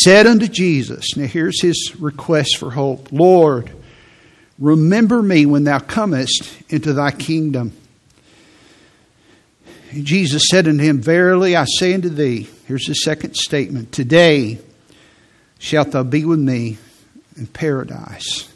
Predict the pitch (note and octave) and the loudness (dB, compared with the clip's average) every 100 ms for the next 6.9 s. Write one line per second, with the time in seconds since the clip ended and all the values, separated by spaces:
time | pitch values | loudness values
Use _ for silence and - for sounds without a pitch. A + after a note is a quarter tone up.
0 | _ _ _ _ _ _ _ _ _ E3 | _ _ _ _ _ _ _ _ _ 0
1 | F3 E3+ D#3 F3 F3 C#3+ D#3+ F3+ G3 G3+ | 2 2 -2 0 0 2 4 4 4 4
2 | F#3+ E3 F3+ F#3+ F#3+ G#3 D#3 C3 C3 C3+ | 2 -2 0 0 0 0 0 0 -6 -8
3 | - E3+ F3 C#3 C#3+ C3+ D#3+ E3+ E3 C3 | -4 0 0 0 -2 0 0 2 0 -2
4 | C3 C3+ - D#3+ E3 C3 A2 D3+ B2 D3 | -4 -4 -4 -2 -2 -2 -4 -4 -4 -4
5 | C#3+ E3 D3 D3 B2+ C#3+ C3+ C#3 C#3+ C#3 | -6 -6 -2 -2 -2 -6 -4 -4 -2 -2
6 | C3 B2+ B2+ - A2+ C3 B2 - B2+ | -2 -4 -6 -10 -10 -8 -10 -10 -14